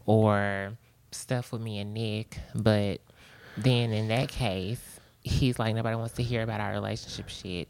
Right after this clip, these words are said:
So then I don't talk about that. So I don't know.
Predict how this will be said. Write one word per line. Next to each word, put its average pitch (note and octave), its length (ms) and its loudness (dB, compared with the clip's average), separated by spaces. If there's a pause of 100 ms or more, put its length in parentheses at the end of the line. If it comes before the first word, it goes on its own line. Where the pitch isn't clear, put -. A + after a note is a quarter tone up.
(140)
So G#2+ 520 -4 (200)
then A2 120 -2
I G#2+ 80 -2
don't G#2+ 140 -2
talk A2+ 220 -4
about G2+ 320 -6
that. G#2+ 340 -6 (540)
So - 120 4
I A3 120 10
don't C4 180 10
know. A2+ 420 10